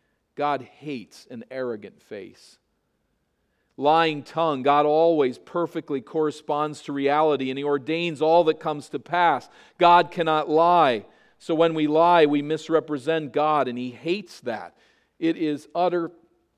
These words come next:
folly to have a life of deceit. Thirdly, hands that shed innocent blood.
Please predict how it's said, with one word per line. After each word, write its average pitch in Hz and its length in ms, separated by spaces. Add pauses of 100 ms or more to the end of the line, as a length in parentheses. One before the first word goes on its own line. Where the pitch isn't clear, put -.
(420)
folly 147 560 (560)
to 147 140
have 139 460
a 131 140
life 123 640 (500)
of 120 240 (140)
deceit. - 680 (1700)
Thirdly, 170 380
hands 170 380
that 147 160
shed 170 300
innocent 160 460
blood. 156 480